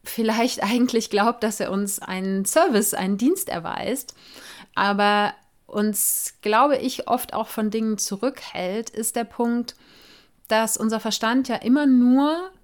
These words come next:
auf be-, gemachte Erfahrungen oder gelerntes Wissen zurückgreifen kann.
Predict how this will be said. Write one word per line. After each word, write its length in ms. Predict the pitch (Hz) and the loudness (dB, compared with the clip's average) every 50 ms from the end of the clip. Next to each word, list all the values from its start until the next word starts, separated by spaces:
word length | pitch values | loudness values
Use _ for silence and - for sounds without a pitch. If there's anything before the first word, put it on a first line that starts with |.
| _ _ _ _ _ _ _ _ _ _ | _ _ _ _ _ _ _ _ _ _
auf 420 | 202 214 220 226 233 226 - - _ _ _ _ | 2 2 2 2 0 -4 -8 -14 _ _ _ _
be-, 160 | 220 202 196 | -2 -2 0
gemachte 420 | - 214 208 214 226 - - - | 0 0 0 0 0 -2 -4 -4
Erfahrungen 720 | - - 202 - - 220 214 214 185 180 175 165 - - - - _ | -4 -4 -6 -2 2 2 2 4 2 0 -4 -4 -6 -8 -12 -16 _
oder 460 | - - 190 190 185 185 185 185 - - _ _ _ _ - 175 | -6 -2 0 0 0 0 0 -2 -4 -6 _ _ _ _ -20 -8
gelerntes 760 | - 202 196 190 196 196 196 202 220 220 - 220 196 - 208 190 | -4 -4 -2 0 0 2 2 2 2 2 0 -4 -4 -2 -2 -2
Wissen 600 | 226 226 - - 220 208 202 196 190 180 175 180 | -2 0 2 2 2 2 2 0 0 -2 -4 -6
zurückgreifen 880 | - - 214 202 185 190 190 - - - 175 160 165 170 - - - - | -2 0 0 0 0 -2 -4 -6 -6 -4 -4 -4 -4 -6 -8 -12 -14 -14
kann. 380 | - - - - - - - | -10 -10 -10 -10 -10 -16 -18